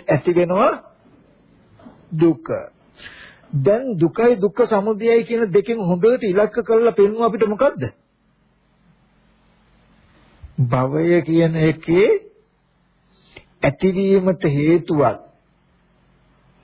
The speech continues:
භවය කියන එක තිබුණොත් තියෙන ආදීනවයත් කියන දෙක හොඳට පෙන්වුවා.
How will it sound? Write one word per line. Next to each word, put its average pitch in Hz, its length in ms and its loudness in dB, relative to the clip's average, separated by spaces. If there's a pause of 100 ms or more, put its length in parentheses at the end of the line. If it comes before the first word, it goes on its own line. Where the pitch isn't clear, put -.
(920)
භවය 175 520 0
කියන 190 300 0
එක 165 200 0
තිබුණොත් 156 560 0
තියෙන 147 320 0 (3000)
ආදීනවයත් 147 920 0
කියන 143 380 -2
දෙක 143 200 -2 (960)
හොඳට - 380 -4
පෙන්වුවා. - 440 -6